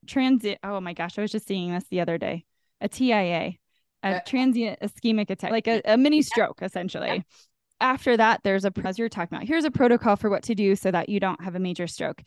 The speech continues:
Speaker 1: If you have something happen with your heart, okay, if you have to have bypass surgery, here's what we can do. And I'll be very honest,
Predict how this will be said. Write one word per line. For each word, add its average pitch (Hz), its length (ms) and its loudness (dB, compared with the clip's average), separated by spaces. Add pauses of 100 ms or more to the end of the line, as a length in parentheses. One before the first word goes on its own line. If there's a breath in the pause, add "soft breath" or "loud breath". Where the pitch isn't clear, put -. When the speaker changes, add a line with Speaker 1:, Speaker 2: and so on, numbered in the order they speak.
(240 loud breath)
Speaker 1:
If 247 200 0
you 262 140 6
have 233 240 2
something 240 320 4
happen 226 300 2
with 220 180 0
your 214 140 0
heart, 196 340 -4
okay, 208 240 -6
if 160 140 -10
you 226 100 -2
have 220 160 -2
to 247 80 -2
have 226 160 2
bypass 214 480 0
surgery, 180 380 -6
here's 208 360 0
what 196 140 -4
we 196 100 -4
can 208 200 0
do. 202 420 2 (540 loud breath)
And 240 280 -2 (600)
I'll 220 180 4
be 247 100 4
very 208 240 2
honest, 165 520 -4